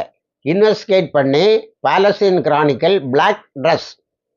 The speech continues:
கருப்பு ஆடை என்று சொல்லி ஒரு டாக்குமெண்ட்ரியை தயார் பண்ணி அதை அவ்வளோத்தையும் ரிப்பீட் பண்ணி போட்டு விட்டது. உடனே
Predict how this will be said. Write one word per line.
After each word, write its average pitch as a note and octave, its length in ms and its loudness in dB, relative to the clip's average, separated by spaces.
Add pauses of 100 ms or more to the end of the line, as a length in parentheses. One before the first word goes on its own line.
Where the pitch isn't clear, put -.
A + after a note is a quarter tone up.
(220)
கருப்பு G3 420 0
ஆடை D#3+ 480 0
என்று D#3 280 -2
சொல்லி D#3+ 220 -2
ஒரு D#3+ 500 2
டாக்குமெண்ட்ரியை D#3 600 0
தயார் D#3 300 2
பண்ணி D3 300 0
அதை D3 280 0
அவ்வளோத்தையும் E3+ 420 0
ரிப்பீட் D3+ 340 0
பண்ணி D#3 200 0
போட்டு C3+ 220 -2
விட்டது. G2+ 280 -4
உடனே C#3+ 640 0